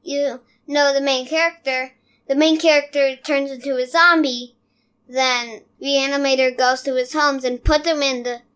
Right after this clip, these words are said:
that's what he does to everybody. He kills them, brings them back to life while they're still trying to wake up. He goes and puts them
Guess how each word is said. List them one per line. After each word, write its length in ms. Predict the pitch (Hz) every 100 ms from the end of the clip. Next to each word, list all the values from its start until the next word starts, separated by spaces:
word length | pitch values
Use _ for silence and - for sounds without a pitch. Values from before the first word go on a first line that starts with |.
| _
that's 180 | 330 403
what 140 | 440
he 100 | 370
does 200 | 339 349 339
to 140 | -
everybody. 500 | 294 415 359 247 220
He 320 | 214 240 247
kills 320 | - 320 330
them, 260 | 330 381 392 - _ -
brings 220 | 311 370
them 160 | 403 381
back 220 | 349 349
to 100 | 339
life 420 | 311 285 269 277 -
while 200 | 294 294
they're 200 | 285 285
still 540 | 285 - 381 370 359 _ _ _
trying 320 | - 302 302
to 120 | 302 269
wake 300 | 294 285 349
up. 280 | 392 370 - - _ _ _ _ _
He 440 | 320 302 277 254 - _ 247
goes 320 | 320 349 339
and 220 | 311 294
puts 300 | - 339 -
them 340 | 349 320 320